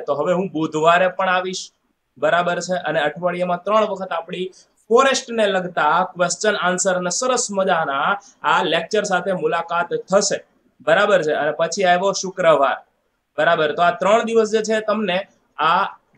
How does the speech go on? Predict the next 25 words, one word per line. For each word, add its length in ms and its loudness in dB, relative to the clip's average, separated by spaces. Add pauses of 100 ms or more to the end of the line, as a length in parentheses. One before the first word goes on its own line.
(120)
વાછળના 600 2
જો 140 2
બે 140 4
ના 200 2
જોયા 300 0
હોય 140 -2
તો 100 0
હજી 180 -6
જોઈ 220 4
લેજો, 280 -4
બરાબર. 280 -2 (100)
Telegram 420 -2
channel 340 -2
ઉપર 140 0
આપણે 280 2
આની 240 -6 (300)
પી 120 2
ડી 180 4
એફ 140 -4
પણ 240 0
free 200 -4
ઓફમાં 480 2
મૂકી 280 -8
દઈએ 260 0
છીએ, 220 -8